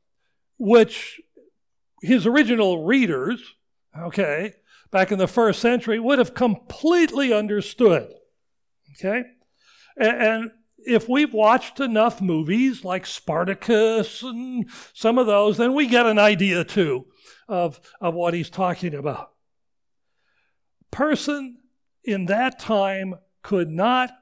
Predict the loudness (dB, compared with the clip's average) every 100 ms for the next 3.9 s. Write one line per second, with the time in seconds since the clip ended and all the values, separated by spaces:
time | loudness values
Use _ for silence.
0 | -8 -4 -2 4 6 4 0 -8 -10 -4
1 | 0 2 0 -2 -6 -10 _ -6 2 2
2 | 2 0 -4 -2 -4 -4 -2 -4 -2 2
3 | 4 4 0 4 4 4 -2 -16